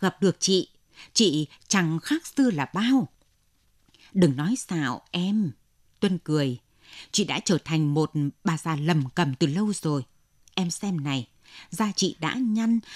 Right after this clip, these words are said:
tóc đã bạc gần hết. Gặp chị ngoài đường, chắc là em sẽ phải bỏ chạy đó." "Không, chị đừng nói thế."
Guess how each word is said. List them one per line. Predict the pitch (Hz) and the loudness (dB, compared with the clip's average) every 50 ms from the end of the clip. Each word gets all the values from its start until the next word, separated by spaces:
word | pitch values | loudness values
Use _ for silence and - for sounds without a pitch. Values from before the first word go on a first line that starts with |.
| - - - | -20 -8 -4
tóc | 240 269 - - | -4 -4 -4 -4
đã | 175 165 - 185 214 247 220 | -6 -4 -4 -4 -4 -2 -2
bạc | 175 175 151 - - | -2 -2 -4 -2 -2
gần | 170 151 135 131 - | -2 -2 -2 -2 -4
hết. | - 208 247 302 - _ _ _ _ _ _ _ _ _ - - - - | -4 -2 -2 -2 -2 _ _ _ _ _ _ _ _ _ -20 -20 -14 -4
Gặp | - 208 190 - | -2 0 0 0
chị | - 202 165 151 | 0 -2 -2 -2
ngoài | 175 170 160 | -2 -2 -2
đường, | 139 143 175 175 175 165 156 - _ - - - - | 0 0 2 2 4 2 0 -2 _ -14 -20 -14 -4
chắc | - 262 277 - 170 | -2 -2 -2 -2 -4
là | 151 135 - - | -6 -6 -6 -6
em | 190 190 180 175 | -6 -4 -4 -6
sẽ | - - - 160 - 190 220 233 220 170 - | -6 -8 -10 -10 -6 -4 -4 -4 -4 -4 -4
phải | - 160 | -4 -4
bỏ | 135 139 139 127 - | -4 -4 -6 -6 -6
chạy | - 175 170 156 - | -6 -4 -4 -4 -6
đó." | 143 170 220 285 311 - - - _ _ - - _ _ _ _ _ _ _ _ _ _ _ _ _ - | -4 -2 0 0 0 -2 -4 -16 _ _ -20 -20 _ _ _ _ _ _ _ _ _ _ _ _ _ -12
"Không, | - - - 185 175 180 190 202 202 180 | -8 -6 -4 -2 0 2 4 4 4 4
chị | - - 202 - | 2 0 -2 2
đừng | 185 170 151 131 | 2 2 2 2
nói | 127 156 156 190 233 - | 0 0 -2 -2 -2 -4
thế." | 208 202 214 226 262 302 | -4 -2 0 0 0 -2